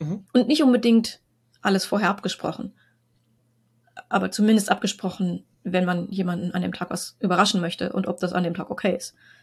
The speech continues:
Speaker 1: Mhm.
Speaker 2: Und auch dann wäre die Überraschung eben, dass man nicht abspricht, was jetzt ungefähr passieren wird, sondern, ähm,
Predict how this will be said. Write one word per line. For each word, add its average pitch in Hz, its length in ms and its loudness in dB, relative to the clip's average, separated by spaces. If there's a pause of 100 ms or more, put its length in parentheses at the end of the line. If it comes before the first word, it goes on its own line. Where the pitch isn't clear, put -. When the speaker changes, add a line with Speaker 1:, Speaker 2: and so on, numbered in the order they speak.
Speaker 1:
Mhm. 165 300 -4 (1800)
Speaker 2:
Und 190 440 2
auch - 240 -2
dann 196 240 4
wäre 196 220 4
die 202 80 2
Überraschung 190 500 0
eben, 185 200 0
dass 180 160 -4
man 185 120 4
nicht 247 200 4
abspricht, - 540 -4
was 180 180 -2
jetzt - 260 -8
ungefähr 196 340 0
passieren 190 400 -2
wird, 175 280 -4
sondern, 175 440 -6 (880)
ähm, 170 340 -2